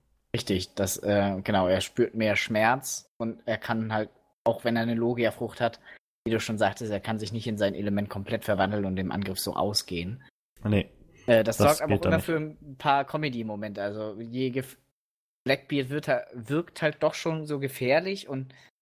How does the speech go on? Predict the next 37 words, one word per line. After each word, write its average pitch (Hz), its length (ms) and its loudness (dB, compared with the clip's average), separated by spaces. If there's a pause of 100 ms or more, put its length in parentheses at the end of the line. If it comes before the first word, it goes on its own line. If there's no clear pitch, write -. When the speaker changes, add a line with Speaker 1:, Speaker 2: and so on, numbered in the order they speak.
(1120)
Speaker 1:
finster 156 460 2
im 160 120 -2
wahrsten 143 280 -4
Sinne 143 160 -6
des 139 160 -6
Wortes, 147 360 -2
aber 135 180 0
dann 131 160 0
kommen 151 180 -6
so, 143 280 -4 (520)
äh, 127 300 2
Momente, 135 440 0
wenn 135 120 2
er 131 80 2
dann 131 140 2
von 127 180 -6
Ace 127 240 0
Feuer 147 280 4
getroffen 156 400 -6
wird 156 200 -2
und 139 80 -8
sich 135 180 -8
auf 127 60 -8
den 123 80 -12
Boden 139 320 -4
wälzt 127 260 -4
und 127 120 -4
brüllt, 127 240 -4
"Au, 151 140 2
au, 160 180 4
au, 156 160 2
au, 151 320 0
au, 135 60 -4
heiß, 147 280 -8
heiß, 139 240 -12
heiß." - 340 -14 (360)
Speaker 2:
Ja. 107 240 4